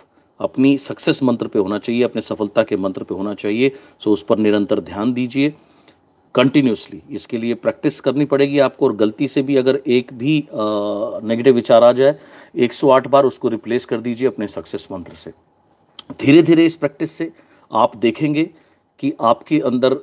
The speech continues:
बहुत अद्भुत चेंजेस आएंगे, आपकी लाइफ में, आपके चेक में, आपकी हर चीज़ में।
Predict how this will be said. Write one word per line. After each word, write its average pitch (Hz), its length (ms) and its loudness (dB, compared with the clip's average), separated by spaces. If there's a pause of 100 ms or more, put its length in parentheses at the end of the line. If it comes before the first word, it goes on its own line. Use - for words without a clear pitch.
(460)
बहुत 131 320 -6
अद्भुत 110 340 -2
चेंजेस 110 320 -6
आएंगे, 107 340 -4 (300)
आपकी - 220 -4
लाइफ - 300 2
में, 117 120 2
आपके 104 240 -2
चेक - 320 -4
में, 120 160 -2 (100)
आपकी 98 300 -8
हर 107 180 0
चीज़ 82 320 -12
में। 73 120 -18